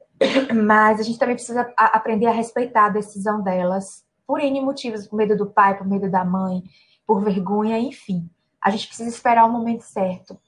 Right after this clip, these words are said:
de, delas, né? Cada um tem o seu momento de compreensão do, do que é, né, ser mulher. E talvez o delas ainda não tenha chegado. Mas essa, esse, esse trabalho que a gente desenvolveu, ele foi muito importante,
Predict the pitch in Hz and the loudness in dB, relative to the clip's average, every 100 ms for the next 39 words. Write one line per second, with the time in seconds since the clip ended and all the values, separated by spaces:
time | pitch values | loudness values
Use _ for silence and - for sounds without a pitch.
0 | - - _ _ _ _ _ _ _ 180 | -20 -20 _ _ _ _ _ _ _ -12
1 | 165 196 190 185 175 170 165 - - 170 | -6 -2 -2 -2 -6 -6 -10 -14 -10 -2
2 | 208 190 185 180 202 262 262 285 294 285 | 0 2 0 0 0 0 0 -2 -4 -8
3 | - 254 240 208 185 180 190 - _ _ | -6 -4 -2 -2 -4 -6 -16 -16 _ _
4 | 202 208 208 196 202 202 - 185 180 - | -12 -8 -8 -6 -4 -6 -6 -6 -6 -10
5 | _ _ _ _ - 165 190 165 170 185 | _ _ _ _ -12 -6 -6 -4 -6 -6
6 | 208 190 170 165 175 202 233 - 208 202 | -4 -2 -2 -6 -4 -4 -6 -4 -2 0
7 | 196 175 165 165 _ _ _ _ _ _ | 0 -2 -8 -12 _ _ _ _ _ _
8 | - 226 262 277 320 285 277 247 262 254 | -6 -2 0 2 2 2 2 0 0 0
9 | 247 254 254 269 247 247 226 269 214 196 | -2 -4 -4 -6 -6 -6 -4 -6 -6 -8
10 | 190 185 _ _ _ _ - - 240 247 | -10 -14 _ _ _ _ -10 0 2 4
11 | 269 294 254 240 240 247 - - 277 226 | 4 4 2 0 -2 -4 -6 -2 2 4
12 | 254 277 254 247 - 226 226 208 214 190 | 4 2 -6 -8 -12 -10 -8 -6 -8 -8
13 | 208 214 214 214 220 226 262 247 233 220 | -4 0 0 0 -2 -2 -4 -4 -6 -6
14 | - 214 - 214 202 196 - | -8 -8 -6 -2 -2 -2 -6